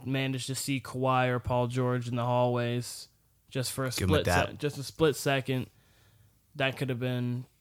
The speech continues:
Speaker 1: passed on to them, and we won't know until they start to get symptoms, which could be ten days from now.
Speaker 2: This whole thing was a lot. Like, I saw they,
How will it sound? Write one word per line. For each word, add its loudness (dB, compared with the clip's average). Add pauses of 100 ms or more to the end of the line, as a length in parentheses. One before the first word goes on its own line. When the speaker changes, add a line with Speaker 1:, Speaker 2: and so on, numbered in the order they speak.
(260)
Speaker 1:
passed -2
on 0
to -6
them, 0
and 0
we 2
won't 4
know 4
until 2
they -2
start -6
to -8
get -2
symptoms, -2
which -2
could 0
be 2 (500)
ten 0
days 4
from -6
now. -6 (340)
Speaker 2:
This 4
whole 4
thing 2
was 2
a 4
lot. 4
Like, 2
I 8
saw 4
they, 4